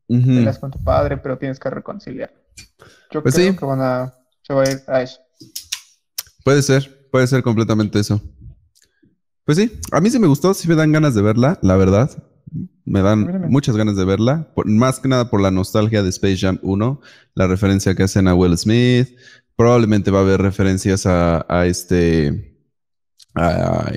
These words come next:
Speaker 1: a, ¿cómo se llama el de la?
Speaker 2: Michael
Speaker 1: A
Speaker 2: Jordan.
Speaker 1: Jordan, a Michael Jordan, probablemente va a haber referencias. Este, sí, sí, sí me atrajo, yo sí, sí la quiero ver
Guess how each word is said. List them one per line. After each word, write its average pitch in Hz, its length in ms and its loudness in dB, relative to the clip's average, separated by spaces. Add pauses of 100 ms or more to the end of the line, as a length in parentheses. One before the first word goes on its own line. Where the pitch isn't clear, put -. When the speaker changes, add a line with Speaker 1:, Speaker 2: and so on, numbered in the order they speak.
(300)
Speaker 1:
a, - 320 -6
¿cómo 104 160 0
se 104 120 -2
llama 95 160 0
el 92 80 2
de 90 100 2
la? 85 180 2
Speaker 2:
Michael - 180 -2
Speaker 1:
A 95 60 2
Speaker 2:
Jordan. 92 80 2
Speaker 1:
Jordan, 113 400 2
a 101 60 2
Michael 101 320 2
Jordan, 107 400 0
probablemente 101 480 0
va 92 60 2
a 90 40 2
haber 90 140 0
referencias. 113 720 -2 (480)
Este, 101 1300 2 (580)
sí, 196 340 0
sí, 180 300 0
sí 160 200 -4
me 160 80 2
atrajo, 147 360 0
yo 131 140 0
sí, 131 340 2
sí - 180 -2
la 120 120 4
quiero 113 180 2
ver 101 140 2